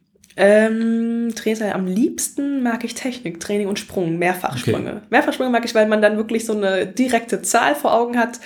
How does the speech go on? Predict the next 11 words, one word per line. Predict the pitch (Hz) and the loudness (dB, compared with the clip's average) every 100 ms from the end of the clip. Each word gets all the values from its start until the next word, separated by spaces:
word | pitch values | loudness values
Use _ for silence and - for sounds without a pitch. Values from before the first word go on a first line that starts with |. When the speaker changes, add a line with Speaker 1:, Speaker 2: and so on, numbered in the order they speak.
| - - - - - _ - | -18 -18 -20 -20 -20 _ 2
Speaker 1:
Und | 208 202 190 - - - - | 6 6 2 -4 -8 -14 -18
wenn | 156 180 202 | -2 2 4
man, | 214 208 196 190 | 4 2 0 0
wenn | 226 | 0
es | 247 | 2
alles | - 285 294 | 2 2 2
ist, | 240 | 0
ist | 240 | -2
eigentlich | - 262 415 | 0 2 0
für | - | 0
mich | 277 320 330 - - | 2 2 0 -6 -10